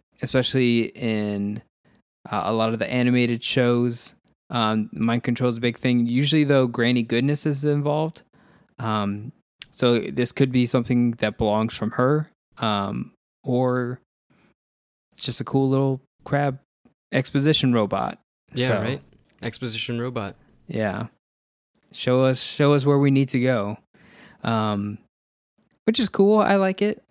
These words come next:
Speaker 1: I think it's, uh, I think it's
Speaker 2: I
Speaker 1: great.
Speaker 2: dig it. It's pretty neat. I, uh, like it even later when we get to see it again. It's, it makes two appearances in this movie.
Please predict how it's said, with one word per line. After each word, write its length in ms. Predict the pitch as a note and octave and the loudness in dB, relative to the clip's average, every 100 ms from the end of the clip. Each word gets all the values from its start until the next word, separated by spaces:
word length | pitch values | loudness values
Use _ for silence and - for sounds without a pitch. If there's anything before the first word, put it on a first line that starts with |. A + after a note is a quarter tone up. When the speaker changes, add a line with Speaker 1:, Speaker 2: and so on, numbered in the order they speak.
| - | -6
Speaker 1:
I 40 | |
think 160 | D#3 F#3 | -2 0
it's, 120 | E3 | -2
uh, 160 | - - - | -4 -8 -8
I 80 | |
think 140 | C#3+ E3 | -4 -2
it's 120 | C#3+ - | -2 0
Speaker 2:
I 80 | |
Speaker 1:
great. 80 | E3+ | 2
Speaker 2:
dig 180 | D3 G3 | 4 4
it. 140 | A#2 | 0
It's 160 | G2+ B2 | -2 -6
pretty 240 | - F3 | -4 -2
neat. 320 | F3 G3 C#3 _ | 0 0 -2 _
I, 220 | A2 B2 C3 | -6 -2 0
uh, 440 | C3 C3 B2+ B2+ | 0 0 0 -2
like 240 | B2 C#3 C#3+ | -2 -4 -4
it 80 | B2+ | -4
even 500 | C3 C3+ C3+ C3+ - | -2 -2 -2 -4 -6
later 440 | B2 C3+ C#3 C#3 | -4 -2 0 0
when 160 | C3 C#3 | 0 -2
we 140 | C3 | -4
get 140 | B2+ C3+ | -4 -4
to 60 | C3+ | -4
see 200 | - C#3+ | -2 -2
it 60 | |
again. 280 | C#3 E3 E3+ | -2 -2 -2
It's, 220 | A2+ G2+ | -2 -4
it 120 | - | -2
makes 240 | C3 C#3 - | -2 0 -2
two 200 | - E3 | -2 -2
appearances 720 | D3 F#3+ F#3 D3+ - E2+ F2+ | 0 -2 -2 -4 -8 -12 -12
in 80 | F2+ | -10
this 180 | F2 - | -10 -10
movie. 340 | E2 D2 D2 | -12 -12 -16